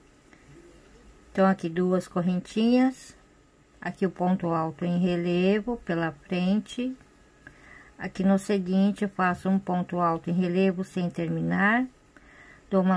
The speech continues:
laçada, venho aqui no próximo leque, pego o primeiro em relevo,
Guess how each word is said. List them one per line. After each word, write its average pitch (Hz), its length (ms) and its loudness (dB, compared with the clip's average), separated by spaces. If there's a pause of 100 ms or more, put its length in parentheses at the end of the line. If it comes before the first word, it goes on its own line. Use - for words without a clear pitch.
laçada, 220 520 0
venho 196 280 4
aqui 175 160 -8
no 185 100 -2
próximo 175 640 -2
leque, 202 480 -2 (200)
pego 170 340 -2
o 160 120 -12
primeiro 185 600 2
em 180 160 0
relevo, 185 760 -2